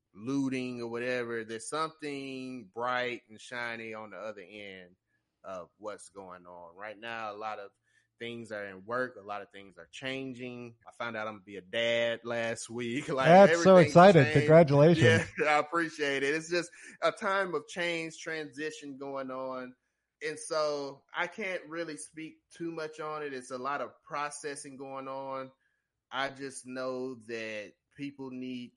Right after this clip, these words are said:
Speaker 1: to have love in their heart through all this and really, really try to figure out where their hope and faith is, because, I mean, it's a crazy time.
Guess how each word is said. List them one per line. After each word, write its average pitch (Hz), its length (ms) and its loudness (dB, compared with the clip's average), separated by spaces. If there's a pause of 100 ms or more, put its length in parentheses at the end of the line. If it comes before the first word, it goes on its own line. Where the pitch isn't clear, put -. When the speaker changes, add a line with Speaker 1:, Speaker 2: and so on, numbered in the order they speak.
Speaker 1:
to 107 640 -16 (460)
have 113 280 -8
love 127 480 -4
in 123 80 -10
their 123 180 -6
heart 117 440 -4 (720)
through 113 180 -8
all 104 240 -4
this 98 480 -16 (640)
and 117 140 -12 (240)
really, 127 840 -10 (920)
really 120 680 -10
try 120 380 -6 (120)
to 107 300 -14 (640)
figure 131 240 -8
out 113 180 -6
where 123 180 -6
their 120 200 -6
hope 120 340 -10
and 101 140 -16
faith 117 380 -10
is, 110 600 -14 (500)
because, 107 800 -6
I 101 140 -10
mean, 101 440 -16
it's 113 180 -10
a 104 60 -12
crazy 113 460 -8
time. 135 420 -6